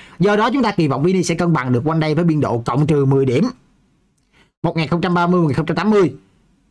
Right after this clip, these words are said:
Cân bằng quanh đây biên độ cộng trừ mười tức là sao? Có thể là một không bốn mươi bật lên hoặc là một không hai mươi bật lên. Trước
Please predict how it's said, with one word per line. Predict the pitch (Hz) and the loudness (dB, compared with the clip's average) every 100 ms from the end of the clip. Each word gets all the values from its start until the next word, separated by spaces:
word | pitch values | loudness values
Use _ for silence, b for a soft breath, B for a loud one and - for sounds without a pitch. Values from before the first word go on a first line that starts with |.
| - | -4
Cân | 190 180 | 0 0
bằng | 147 143 | 0 0
quanh | 175 | 0
đây | 180 175 | 0 2
biên | 180 175 | 2 0
độ | 117 131 | -2 -4
cộng | 120 151 | -2 -2
trừ | 160 | 0
mười | 151 160 | 0 0
tức | 151 | 0
là | 208 | -2
sao? | 185 190 160 | -2 -2 -2
Có | 202 | -2
thể | 160 151 | -4 -2
là | 156 | -4
một | 143 | -4
không | - 175 | -2 0
bốn | 208 | 2
mươi | 214 165 | 2 0
bật | 143 | 0
lên | 190 160 | 0 0
hoặc | 156 - | -4 -4
là | 139 | -4
một | 127 | -2
không | 170 | -2
hai | 160 | 0
mươi | 160 151 | 0 0
bật | 131 | 0
lên. | 156 - _ _ _ - | -4 -6 _ _ _ -2
Trước | 320 | -2